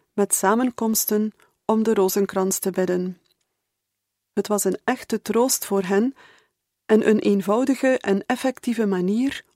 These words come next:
om hen bij te staan. Eén keer per week ontmoetten ze elkaar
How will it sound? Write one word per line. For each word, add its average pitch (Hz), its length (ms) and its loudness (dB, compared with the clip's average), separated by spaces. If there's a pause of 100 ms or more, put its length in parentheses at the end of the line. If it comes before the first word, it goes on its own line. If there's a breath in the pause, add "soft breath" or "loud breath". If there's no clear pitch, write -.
om 233 160 2
hen 214 220 2
bij 190 180 -2
te 190 140 -8
staan. 175 480 -6 (1160)
Eén 285 300 4
keer 240 260 -2
per 196 240 0
week 202 400 -6 (160)
ontmoetten 233 500 0
ze 202 160 -2
elkaar 196 580 -2